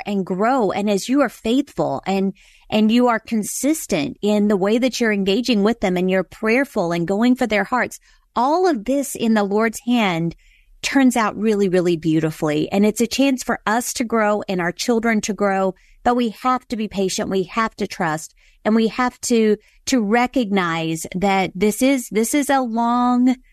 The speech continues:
long-term thing that we're working on, and it is so worthwhile. So Sherry, thank you so much. I have been scribbling down notes like crazy. I'm sure everyone else has as well.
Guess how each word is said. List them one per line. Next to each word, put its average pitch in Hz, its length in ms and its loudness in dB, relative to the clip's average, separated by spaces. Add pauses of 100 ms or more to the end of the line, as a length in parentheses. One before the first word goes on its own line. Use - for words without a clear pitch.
(220)
long-term 285 720 2
thing 311 240 4
that 202 120 2
we're 220 160 0
working 220 380 0
on, 170 140 0
and 196 160 0
it 202 100 2
is 202 120 2
so 208 600 0
worthwhile. 156 840 -4 (340)
So 240 240 0
Sherry, 294 480 0
thank 330 240 2
you 349 120 4
so 285 380 0
much. 269 320 2 (300)
I 254 220 0
have 277 200 -4
been 233 220 0
scribbling 277 500 0
down 262 220 2
notes 247 280 0
like 233 180 -2
crazy. 240 380 0
I'm 202 100 0
sure 262 160 0
everyone 247 340 2
else 254 180 0
has 262 220 0
as 233 160 -4
well. 226 320 0